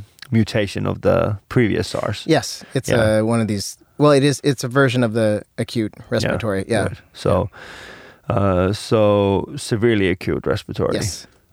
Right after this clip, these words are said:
Speaker 1: Yeah.
Speaker 2: Yeah. Syndrome.
Speaker 1: Syndrome, yeah. So, uh, yeah, so it's just, we, I, I understand, but it's, it, this, this way too clinical cleanness is wha-, what's bothering me.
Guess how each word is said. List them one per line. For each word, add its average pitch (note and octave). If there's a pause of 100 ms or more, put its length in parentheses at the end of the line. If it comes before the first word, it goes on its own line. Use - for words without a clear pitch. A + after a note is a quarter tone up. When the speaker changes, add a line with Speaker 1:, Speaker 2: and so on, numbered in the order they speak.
(140)
Speaker 1:
Yeah. D#2+
Speaker 2:
Yeah. G#2+ (1300)
Syndrome. A2
Speaker 1:
Syndrome, F2+
yeah. - (640)
So, G2+ (280)
uh, -
yeah, D3+
so A2 (920)
it's A3
just, F3
we, G#3 (440)
I, F#3+
I G3+
understand, F#3+
but E3+ (140)
it's, D#3+
it, G3+ (180)
this, F#3
this G3+
way F3
too F3+
clinical D#3+
cleanness C3
is -
wha-, G2+
what's -
bothering F#2
me. -